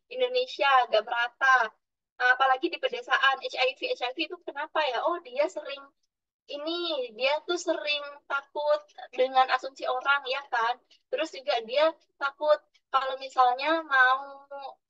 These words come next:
em, mencoba hal-hal baru, jadi dia itu bisa depresi. Nah, itu masih asumsi. Tapi kalau misalnya nggak ada outcome itu atau luaran itu, ya udah,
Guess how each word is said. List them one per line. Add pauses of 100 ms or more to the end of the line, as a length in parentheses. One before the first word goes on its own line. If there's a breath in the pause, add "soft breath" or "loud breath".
(360)
em, (240)
mencoba
hal-hal
baru,
jadi
dia
itu
bisa
depresi.
Nah,
itu
masih (240)
asumsi.
Tapi
kalau
misalnya
nggak
ada (600)
outcome
itu
atau
luaran
itu,
ya
udah,